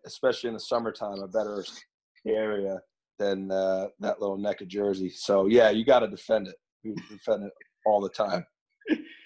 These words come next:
Speaker 2: You and, you and your boy from Monroe probably, uh, you know, have to hold each other back when somebody insults it.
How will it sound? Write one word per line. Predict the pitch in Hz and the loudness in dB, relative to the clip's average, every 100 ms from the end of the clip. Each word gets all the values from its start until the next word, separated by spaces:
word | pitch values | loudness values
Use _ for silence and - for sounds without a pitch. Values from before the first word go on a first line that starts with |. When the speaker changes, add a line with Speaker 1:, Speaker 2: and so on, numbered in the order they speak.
| 196 156 | -18 -4
Speaker 2:
You | 180 180 | 0 0
and, | 175 | 0
you | 170 185 | 0 0
and | 196 | 2
your | 180 | 0
boy | 160 185 | 2 0
from | 180 170 | 0 -2
Monroe | 160 160 156 170 165 | 2 2 2 2 2
probably, | - 147 139 143 131 131 | 2 0 2 0 0 0
uh, | 123 | -2
you | 127 | -2
know, | 131 123 | -4 -6
have | 131 127 - | -8 -10 -4
to | 131 123 | -4 0
hold | 156 156 | 0 0
each | 160 | 0
other | 156 131 | -2 0
back | 147 147 147 | 2 4 2
when | 131 123 | -4 -8
somebody | 139 131 127 120 | -8 -6 -6 -6
insults | 120 139 131 131 | -8 -6 -6 -6
it. | 120 - | -12 -12